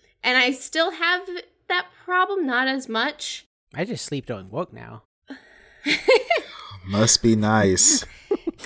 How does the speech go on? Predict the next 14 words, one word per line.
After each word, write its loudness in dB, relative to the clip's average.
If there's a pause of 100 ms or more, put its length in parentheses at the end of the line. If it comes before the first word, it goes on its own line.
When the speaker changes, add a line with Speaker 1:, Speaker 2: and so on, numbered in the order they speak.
Speaker 1:
Yeah, -2
right? -6 (100)
Speaker 2:
<laughs> -20
Sorry, -2
Greg. -14
I, -10
I, -6
Speaker 1:
Yeah. -2
Speaker 2:
I 0
am, -4 (100)
I -2
am -4
sorry. -10 (1120)
Speaker 1:
Yeah. -2